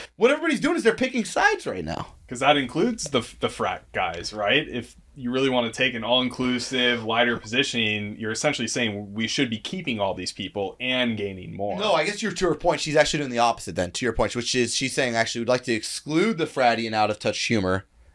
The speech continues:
Speaker 1: and we wanna get this new market." So she actually
Speaker 2: But
Speaker 1: is
Speaker 2: the way it's put is, like, all in-
Speaker 1: inclusive.
Speaker 2: Yeah.
Speaker 1: But I
Speaker 2: That
Speaker 1: don't think
Speaker 2: includes
Speaker 1: that
Speaker 2: the frat people.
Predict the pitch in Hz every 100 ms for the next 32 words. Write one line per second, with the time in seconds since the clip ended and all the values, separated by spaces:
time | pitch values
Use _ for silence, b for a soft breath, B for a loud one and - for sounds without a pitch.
0 | _ 123 127 127 127 120 107 - 123 139
1 | 107 73 - - - - - - _ _
2 | - 160 170 165 208 180 - 185 226 156
3 | 156 127 - 175 160 117 110 - 117 110
4 | 104 98 - - 233 302 311 - 101 107
5 | - - B B B B B B 123 -
6 | _ _ 175 165 120 117 - 214 131 -
7 | 95 82 80 - - -